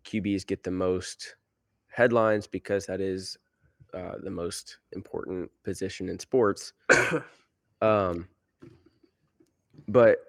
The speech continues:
Speaker 1: but outside of that, there's been a ton of moves that could have a ton of impact. So, so what to you was the biggest non, non-Q B move?
Speaker 2: Um,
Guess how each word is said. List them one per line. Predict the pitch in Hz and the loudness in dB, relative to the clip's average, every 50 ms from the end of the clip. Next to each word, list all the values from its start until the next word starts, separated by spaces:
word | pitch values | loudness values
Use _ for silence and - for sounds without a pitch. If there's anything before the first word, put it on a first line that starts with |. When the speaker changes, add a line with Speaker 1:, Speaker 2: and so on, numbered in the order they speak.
| - | -8
Speaker 1:
but | 104 104 120 | 0 4 6
outside | 110 120 - - - - 107 117 | 6 6 6 4 2 2 4 4
of | 127 113 | 4 4
that, | 107 98 - | 2 0 2
there's | - 110 117 - | 2 -2 -2 0
been | - 131 127 | -2 0 0
a | 107 | 0
ton | - - 113 113 | -2 -2 -2 0
of | 110 95 | 0 0
moves | 95 98 101 95 85 90 - | -2 -2 -2 -2 -4 -6 -10
that | - - | -12 -10
could | - - 90 | -10 -10 -10
have | 95 87 87 87 87 - - - - - | -8 -8 -8 -8 -10 -12 -18 -20 -12 -8
a | 92 92 | -8 -8
ton | 92 - - - 95 | -8 -10 -10 -6 -6
of | 95 87 - - | -6 -6 -6 -8
impact. | - 92 95 - - 87 87 - _ - | -8 -8 -8 -8 -8 -8 -8 -8 _ -14
So, | - - - 95 90 90 90 - - | -16 -8 -4 -2 -2 -2 -2 -4 -8
so | - - 117 | -4 0 4
what | 127 160 170 - | 4 4 4 2
to | - 110 | -2 -6
you | 95 98 104 101 95 92 | -4 0 0 0 0 0
was | 85 90 87 90 - | -2 -2 -4 -6 -8
the | - - | -12 -12
biggest | 85 - 92 95 90 98 92 - - - | -8 -6 -6 -4 -4 -4 -6 -6 -8 -8
non, | 95 92 87 87 90 90 90 90 - _ _ _ | -8 -6 -6 -6 -6 -8 -8 -10 -14 _ _ _
non-Q | - 98 98 95 95 95 - - - 90 | -8 -4 -4 -4 -4 -6 -8 -12 -12 -10
B | 78 87 90 | -8 -6 -6
move? | 87 85 82 80 78 - - _ _ _ _ _ _ _ _ _ _ _ _ _ _ _ _ _ _ _ _ _ - - - - - _ _ _ _ _ - - | -6 -6 -6 -6 -8 -10 -14 _ _ _ _ _ _ _ _ _ _ _ _ _ _ _ _ _ _ _ _ _ -20 -20 -20 -20 -20 _ _ _ _ _ -8 -4
Speaker 2:
Um, | 175 175 180 175 175 165 156 147 - | -2 0 2 2 0 0 -2 -4 -8